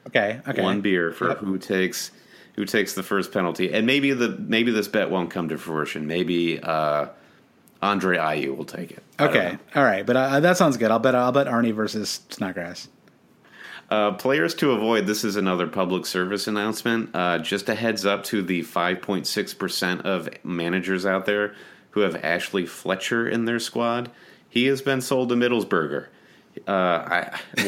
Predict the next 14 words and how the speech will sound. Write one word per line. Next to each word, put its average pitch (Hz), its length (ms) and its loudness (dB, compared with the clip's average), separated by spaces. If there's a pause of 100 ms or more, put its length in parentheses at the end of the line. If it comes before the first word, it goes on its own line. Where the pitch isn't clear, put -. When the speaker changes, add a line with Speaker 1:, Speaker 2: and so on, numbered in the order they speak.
(160)
Speaker 2:
when 110 140 2
these 147 140 2
Speaker 1:
<laughs> 170 60 2
Avoid. 170 80 2
Speaker 2:
guys 151 240 2
get - 180 0
sold 135 500 2
and 104 180 0
then 101 100 0
they 107 120 2
get 98 180 0
flagged, 117 580 0 (320)
their 101 140 2
value, 98 840 2